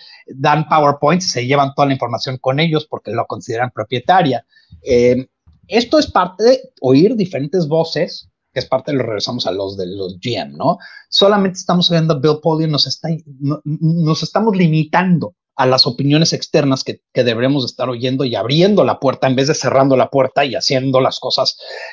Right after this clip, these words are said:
eh, a oscuritas y, y, y en silencio, ¿no? Siento que este es el, un punto que nos puede llevar a, a muchas cosas. Entonces, yo, yo lo que haría es entrevistaría a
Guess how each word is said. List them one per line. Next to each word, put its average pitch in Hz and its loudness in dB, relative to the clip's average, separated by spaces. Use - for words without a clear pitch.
eh, 98 -2
a 117 0
oscuritas 135 0
y, 104 -10
y, 113 -10
y 113 -8
en 117 -10
silencio, 190 0
¿no? 175 -4
Siento 160 -2
que - 0
este - -6
es 160 -4
el, 127 -4
un 139 0
punto 147 -2
que - -6
nos 120 -8
puede 139 -2
llevar 120 0
a, - -6
a - -4
muchas 123 -4
cosas. - -12
Entonces, 131 -2
yo, 139 0
yo 196 4
lo 151 0
que 120 -2
haría 208 4
es - -2
entrevistaría 123 -4
a - -2